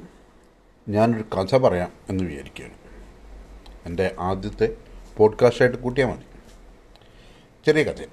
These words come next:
വളരെ ചെറിയ കഥ. കഥ ഇത്രയേ ഉള്ളൂ. ആയിരത്തി തൊള്ളായിരത്തി അറുപത് നടന്ന സംഭവമാണ് കേട്ടോ.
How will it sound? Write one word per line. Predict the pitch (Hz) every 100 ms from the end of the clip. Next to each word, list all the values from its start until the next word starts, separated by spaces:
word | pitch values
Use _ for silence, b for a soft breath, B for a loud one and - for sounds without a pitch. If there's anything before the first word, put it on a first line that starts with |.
| -
വളരെ | 120 127 127
ചെറിയ | 143 -
കഥ. | - - - - - - - - - B B B
കഥ | 117 139
ഇത്രയേ | 127 90
ഉള്ളൂ. | - - - 113 - - - - - - - - B B B B
ആയിരത്തി | 113 131 156 160 185
തൊള്ളായിരത്തി | 175 127 120 120 113
അറുപത് | 113 104 98
നടന്ന | 101 107 139
സംഭവമാണ് | 131 123 95 76
കേട്ടോ. | -